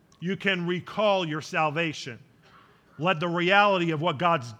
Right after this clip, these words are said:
done augment your life in this world. You can remember that you're an heir by the Spirit. You have reason for hope that never fades. Never fades. No matter your circumstances changing or not,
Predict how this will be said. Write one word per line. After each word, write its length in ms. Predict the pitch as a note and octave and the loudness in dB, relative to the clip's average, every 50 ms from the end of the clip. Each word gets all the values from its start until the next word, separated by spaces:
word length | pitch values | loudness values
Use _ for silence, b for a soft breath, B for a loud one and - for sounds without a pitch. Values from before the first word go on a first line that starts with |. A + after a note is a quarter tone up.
| - | -2
done 360 | - G3 A3 G3+ F3 D#3+ D#3+ D#3+ B B B B B B _ - | 2 4 4 4 2 -2 -6 -8 B B B B B B _ 0
augment 600 | G3 G3 A3 A3 F#3 E3 E3 E3+ F3 F3 F#3 E3+ D#3 C3+ | 4 6 6 6 6 4 0 2 0 0 0 -2 -10 -6
your 320 | C#3 E3+ F#3+ G#3 A3 G#3 | -2 2 4 4 4 4
life 400 | F3+ E3+ D#3 D#3 E3 D#3 D#3+ - | 2 2 2 2 0 0 -2 -4
in 140 | E3+ E3 D#3+ | -4 -2 -2
this 200 | E3 D#3 - - | -4 -4 -4 -6
world. 560 | D#3+ F3 F3+ F3 D#3 C3+ A2+ F#2+ - - - _ _ b b b b b b b b b b b b b b | -2 2 2 2 2 0 -4 -8 -16 -20 -20 _ _ b b b b b b b b b b b b b b
You 120 | - F3+ F#3+ | -4 -4 -2
can 220 | - G#3+ G3 F3+ | 0 0 0 2
remember 500 | F3 F3+ F3 F3+ G3+ A3 G#3+ G3 F3+ F3+ | 0 0 2 4 4 4 4 4 2 0
that 240 | E3 E3 E3+ F3 D#3+ | 2 2 0 0 0
you're 160 | D#3 E3+ E3 | -2 0 0
an 140 | E3+ E3+ E3+ - F3+ | 0 -2 -2 -6 -2
heir 300 | F#3+ F#3+ F3+ E3+ C#3+ C3+ | 0 2 2 2 2 -2
by 340 | A2 G2 E3+ F#3 G3 G#3+ | -2 0 2 4 4 4
the 120 | G#3+ G3+ F#3 | 2 0 -4
Spirit. 640 | - - - _ A3+ A3 G3 E3+ D3+ - - - - _ _ _ _ b b b b b b b b b b b | -6 -8 -10 _ 0 0 0 0 -2 -6 -12 -20 -20 _ _ _ _ b b b b b b b b b b b
You 140 | - E3 G3 | -2 4 6
have 200 | G3 F#3 D#3 C#3 | 6 6 6 4
reason 480 | D#3 E3+ G3+ A3 A#3 A3+ E3+ F#3 G3 D#3+ | -2 -2 0 0 0 0 0 -2 -4 -4
for 180 | - F3+ E3+ | -4 -4 -4
hope 500 | C3+ A#2+ - - G#3+ G#3+ F#3+ D#3+ D3+ - b b b b b | -4 -4 -4 -2 0 0 0 0 -4 -10 b b b b b
that 320 | C#3 C#3 E3+ D#3+ D#3+ D#3 C3 | -2 2 2 2 2 0 -4
never 400 | C3 C#3 D3+ E3+ F#3 F3 F#3+ F3 | -6 -4 0 0 0 0 0 -4
fades. 680 | - - G3 F#3 E3+ C#3 G#2+ F#2 G#2+ - - - - _ _ _ _ _ _ _ _ _ _ _ _ _ _ _ _ _ _ _ _ _ _ _ | -4 -4 -2 -2 -2 -2 -4 -8 -16 -20 -20 -20 -20 _ _ _ _ _ _ _ _ _ _ _ _ _ _ _ _ _ _ _ _ _ _ _
Never 360 | C3+ D3 F3 G3+ G#3 G3+ G3 | -4 2 4 4 4 4 0
fades. 380 | - - G3+ F3+ D3+ C3+ G#2+ C#3+ | 0 2 0 0 0 0 -4 -4
No 100 | E3 E3+ | -4 0
matter 220 | F3 F3+ F3+ F3+ | 2 2 4 4
your 180 | F#3 E3+ E3 D#3 | 2 0 -2 -4
circumstances 800 | - - G3+ G3+ G3 - G#3 F3+ - - G3+ G3 F#3 - G3 - | -4 -4 -4 -4 -2 -4 -6 -8 -6 -4 -6 -4 -4 -8 -12 -8
changing 420 | - G#3+ G3+ G3 D#3 F#3 F#3 F#3+ | -6 -4 -4 -4 -4 -6 -4 -2
or 80 | G3 G3 | -2 0
not, 340 | F#3+ G3 F#3+ D#3+ C#3 C3 | 2 4 2 2 2 -2